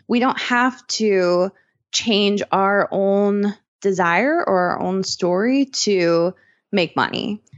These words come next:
And so it's really also a shift away from, I don't wanna say writing to market. I think writing to market is important, but it's just, let's prioritize the message and story you want to share.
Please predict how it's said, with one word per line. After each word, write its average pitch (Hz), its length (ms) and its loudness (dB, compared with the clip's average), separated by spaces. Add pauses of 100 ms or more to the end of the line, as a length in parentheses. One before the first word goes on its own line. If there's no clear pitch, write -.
(140)
And 190 160 2
so 202 200 2
it's 185 220 0
really 220 380 0 (120)
also 208 300 -2
a 180 80 2
shift 254 420 -2
away 185 480 0
from, 170 760 -2 (140)
I 302 60 0
don't 370 100 2
wanna 311 160 2
say 190 240 0
writing 170 320 0
to 185 140 -10
market. 170 520 0
I 254 60 2
think 302 220 -2
writing 214 280 2
to 196 60 2
market 185 400 0
is 175 140 -2
important, 190 680 -2 (380)
but 214 140 0
it's 208 220 -2
just, 254 360 -2 (200)
let's 208 240 0
prioritize 185 1120 0
the 180 120 0
message 175 400 0
and 170 160 0
story 165 400 0
you 170 280 -2
want 220 220 0
to 254 80 0
share. 247 480 0